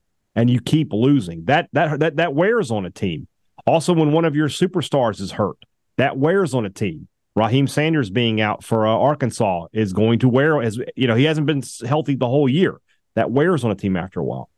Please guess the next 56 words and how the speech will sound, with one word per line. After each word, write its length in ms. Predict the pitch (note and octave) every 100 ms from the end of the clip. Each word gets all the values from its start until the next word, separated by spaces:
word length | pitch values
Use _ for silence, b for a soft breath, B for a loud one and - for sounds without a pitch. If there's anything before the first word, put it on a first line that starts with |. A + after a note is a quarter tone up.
| _ -
Mississippi 380 | A2+ A#2+ D3 C#3+
State's 260 | F#3+ G#3
gonna 160 | D3 B2+
have 120 | B2
to 60 | A2+
deal 200 | B2 A#2
with 100 | G#2+
that 160 | G#2
some 240 | - A2+ A2
this 180 | G#2
week, 220 | A2 G2+ G2
with 80 |
Will 140 | G2+ A#2+
Rogers 480 | A#2+ D3 C3+ A2+ G2+
likely 360 | G#2 F#2+ G2+
being 360 | F2+ G2 E2+ F2
out. 240 | G#2+ D3+ _ _ _ _
We 140 | A2+ G#2+
did 280 | F#2+ D3+ -
see 260 | - D3
today 300 | - C3+ C#3
on 180 | B2 G#2
Twitter 440 | - D#3+ C#3 C3 - -
a 80 | G2
very 340 | C3 A#2+ G2 G2+ G#2+ - _ _
fun, 360 | D#3+ D#3 D3+ -
cryptic 460 | - E3 - D3
emoji 580 | A#2 A#2 C#3+ D#3 B2 G#2+
tweet 280 | - A#2+ -
from 200 | A#2 A2
Woody 220 | C3 B2
Marks. 500 | A2+ C3+ G#2+ - -
Maybe 420 | G#2+ G#2 B2 C3+
he's 160 | B2+ A#2+
gonna 180 | C3 A#2+
play, 240 | - C3
maybe 260 | B2 A#2+ A2
he's 180 | A2+ G#2
not. 260 | C#3 A#2
I, 260 | G#2+ G#2 A2
I, 160 | G2
I 40 | A2+
don't 180 | A2+ A2
know. 240 | G#2 E2 B B B
I, 140 | - -
I 60 | A2
don't 160 | A2+ G2+
know 100 | G2+
what 140 | G2+
he's 180 | F#2+ F#2
trying 280 | A2 F2+ E2
to 40 |
say 300 | - A#2+ F#2
'cause 140 | G2+
I 80 | G2
don't, 120 | G2+